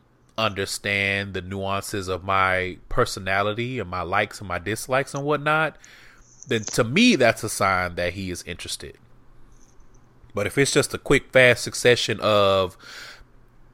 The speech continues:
rapid fire questions, that, I feel like that's more so like a playbook type of thing than genuine interest.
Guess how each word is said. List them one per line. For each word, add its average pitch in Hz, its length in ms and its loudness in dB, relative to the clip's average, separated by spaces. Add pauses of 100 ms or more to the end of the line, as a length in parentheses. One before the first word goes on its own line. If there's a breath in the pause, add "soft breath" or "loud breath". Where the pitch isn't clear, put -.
(240)
rapid 117 340 8
fire 110 300 10
questions, 104 760 4
that, 107 240 4
I 110 80 8
feel 156 200 2
like 113 160 6
that's 113 240 4
more 117 220 2
so 104 240 2
like 98 240 4
a 92 80 -2
playbook 90 580 0
type 90 260 -4
of 85 100 -10
thing 87 360 -10
than 82 320 -8 (520)
genuine 95 520 -4
interest. - 640 -10